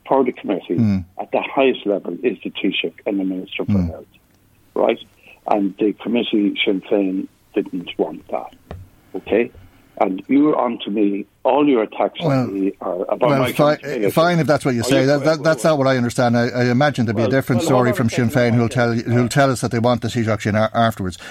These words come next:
Speaker 2: Uh, but what,
Speaker 1: Yeah, well,
Speaker 2: what,
Speaker 1: I'm
Speaker 2: what
Speaker 1: sure
Speaker 2: about
Speaker 1: you
Speaker 2: what
Speaker 1: can
Speaker 2: happened
Speaker 1: get
Speaker 2: in the
Speaker 1: you
Speaker 2: nursing
Speaker 1: can
Speaker 2: homes? Did they get the
Speaker 1: Yeah.
Speaker 2: P P E?
Speaker 1: Uh, did, well, that's, that's what this committee is to find out, and I want to get to the bottom of that issue.
Speaker 2: Was testing
Speaker 1: I
Speaker 2: made
Speaker 1: think that's
Speaker 2: available
Speaker 1: hugely
Speaker 2: to them?
Speaker 1: important.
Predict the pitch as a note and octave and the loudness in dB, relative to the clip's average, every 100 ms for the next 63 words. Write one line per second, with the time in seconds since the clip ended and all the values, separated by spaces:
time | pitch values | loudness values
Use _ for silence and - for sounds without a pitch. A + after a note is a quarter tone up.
0 | - - D#3 - F#3+ F3+ A#3 G#3+ A#3 C4 | -10 -2 -2 0 0 2 -2 0 2 2
1 | B3 C#4+ C#4 B3+ A3+ G#3+ A3 G3+ F#3 F#3 | 2 2 2 2 2 2 2 2 4 4
2 | A3 A3 E3+ C3 G2+ - F#3 B3 A#3 A#3+ | 2 2 2 2 2 0 2 2 0 -2
3 | A3 G#3+ - F#3 D3 F2 - _ _ _ | 0 -2 0 2 2 0 -6 _ _ _
4 | _ _ - - _ - F3 C#3+ A2+ D3+ | _ _ -20 -20 _ -2 0 0 0 -2
5 | - - D#3 D#3 D#3+ D#3 - - E3+ - | -4 -8 -2 0 0 -4 -8 -4 -4 -2
6 | E3+ E3 D3+ D#3+ D#3+ D3+ C3+ C#3 D3+ D3+ | -4 -4 -6 -4 -4 -2 -4 -4 0 2
7 | D3+ D#3+ C#3 B2 C#3 C#3 C#3+ C3 C3 - | 2 2 0 0 2 2 0 -2 -4 -4
8 | B2 A#2+ C3 C3 A2+ B2 A#2 B2+ - A#2 | -6 -2 -2 -4 -4 -4 0 0 0 -2
9 | G#2 - - E3+ G3 - A3+ - F#3 F3 | -2 -4 0 2 2 2 0 2 2 2
10 | D#3 E3+ E3 D#3 B2 - G2+ G2 A#2 - | 2 2 2 2 0 0 -2 -4 -6 -6